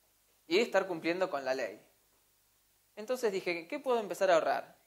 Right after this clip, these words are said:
Digo, bueno, voy a cambiar el ladrillo hueco de dieciocho por uno del doce. En esta vivienda de cien metros cuadrados,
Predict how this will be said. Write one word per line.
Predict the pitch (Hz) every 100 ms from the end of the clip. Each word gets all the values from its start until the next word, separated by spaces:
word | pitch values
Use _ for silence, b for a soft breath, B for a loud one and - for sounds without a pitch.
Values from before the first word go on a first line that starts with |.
| _
Digo, | 170 180
bueno, | 214 196 131 - _ _ _ _
voy | 240
a | 240
cambiar | 185 185 202
el | 170
ladrillo | 156 185 196 180
hueco | 185 180 190 185 147
de | 139
dieciocho | 143 - 214 220 165
por | 143
uno | 147
del | 147 135
doce. | 117 - - _ _ _ _ _ _
En | 160
esta | 175
vivienda | 180 185 196 147
de |
cien | 143 175
metros | 175 180
cuadrados, | 185 214 220 226 233 240